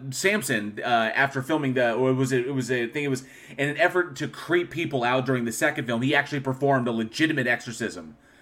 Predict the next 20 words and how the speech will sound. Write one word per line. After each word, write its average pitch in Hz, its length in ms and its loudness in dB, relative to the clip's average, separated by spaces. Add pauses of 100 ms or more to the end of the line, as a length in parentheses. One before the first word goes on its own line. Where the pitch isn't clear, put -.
(220)
during 127 280 4
the 117 80 0
second 113 380 0
one, 90 260 -16 (280)
which 110 480 0 (280)
creeped - 480 0
people 120 300 0
out 113 180 4
and, 117 100 -2
you 123 120 2
know, 107 60 -8
get, 127 240 0
and, 139 160 -4
and 151 340 -4
left 165 320 2
the 151 60 0
film, 139 400 2
uh, 131 100 -2
left, 135 220 0
uh, 131 180 -2